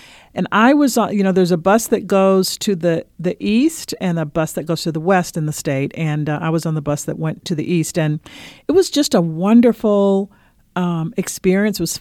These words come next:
three days packed with, with stops. I mean, we started in the morning, um,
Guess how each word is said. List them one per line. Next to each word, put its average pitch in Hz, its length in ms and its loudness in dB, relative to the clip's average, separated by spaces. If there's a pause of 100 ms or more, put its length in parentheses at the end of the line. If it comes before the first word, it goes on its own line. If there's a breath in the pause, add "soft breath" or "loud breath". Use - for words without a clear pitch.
(120)
three 226 240 4
days 190 680 2 (380 soft breath)
packed - 540 0
with, 165 340 -2
with 170 180 -2
stops. 170 380 -2
I 170 40 -2
mean, 165 120 -2
we 160 80 -2
started 170 520 -2
in 175 100 -2
the 170 60 -2
morning, 165 560 -2
um, 160 460 -6